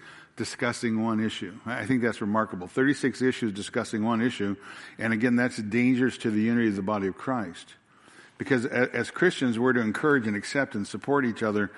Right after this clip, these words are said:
uh, when, uh, um, when other people don't believe or act the way we think, uh, they should. Uh, if you go back to chapter twelve, uh, the top of that chapter through chapter thirteen,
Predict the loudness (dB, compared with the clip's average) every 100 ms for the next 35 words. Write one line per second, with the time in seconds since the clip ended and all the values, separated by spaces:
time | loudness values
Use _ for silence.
0 | -18 -20 -10 -8 -6 -2 0 2 -2 -6
1 | -20 -12 -6 -6 -6 -6 -6 -6 -12 -16
2 | -20 -18 -16 -16 -16 -12 -14 -12 -16 -10
3 | 0 0 2 0 0 0 0 0 2 0
4 | 2 2 2 0 0 4 6 4 2 -2
5 | 0 0 0 0 2 4 4 4 2 -2
6 | -2 -6 -18 -20 -16 -16 -8 -4 -2 -4
7 | -10 -10 -16 _ _ _ _ _ _ -20
8 | -20 _ -2 0 0 2 4 4 4 2
9 | 2 2 2 -2 -2 2 4 6 2 -2
10 | -18 -20 -20 -8 -4 -2 0 2 2 2
11 | 0 -2 -2 -4 -4 -8 -4 0 0 0
12 | -2 0 -4 -2 -2 -2 0 2 2